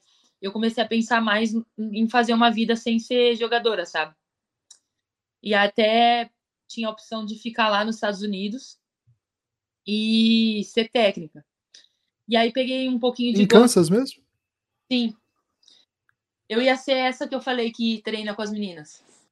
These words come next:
Speaker 1: que é,
Speaker 2: Sei.
Speaker 1: tipo, e aí, ahn, depois, a-, no meio, assim, da pandemia, eu sabia que ia voltar pro Brasil, então aproveitei pra jogar L B, é, o Paulista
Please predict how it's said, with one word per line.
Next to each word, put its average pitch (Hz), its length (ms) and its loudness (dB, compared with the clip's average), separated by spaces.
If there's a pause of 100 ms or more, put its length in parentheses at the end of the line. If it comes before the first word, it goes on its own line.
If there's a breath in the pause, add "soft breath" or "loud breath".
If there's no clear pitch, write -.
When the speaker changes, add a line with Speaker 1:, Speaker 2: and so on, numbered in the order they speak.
(100)
Speaker 1:
que 185 120 -2
é, 190 140 4
Speaker 2:
Sei. 123 120 -8
Speaker 1:
tipo, - 80 -20 (2250)
e 233 100 4
aí, 226 1000 0 (440)
ahn, 220 600 -4 (1300)
depois, 220 500 0
a-, - 180 2
no 202 440 2
meio, 247 220 6
assim, 269 200 -2
da 226 80 4
pandemia, 214 580 0
eu 226 60 2
sabia 208 320 -4
que 220 80 -4
ia 202 40 -4
voltar 196 260 -4
pro 180 100 -20
Brasil, 202 480 -4
então 214 180 -2
aproveitei 214 600 -6
pra 220 300 -2
jogar 214 320 -6
L 208 100 -10
B, 202 240 -8
é, 175 420 -4
o 165 100 -18
Paulista 208 600 -6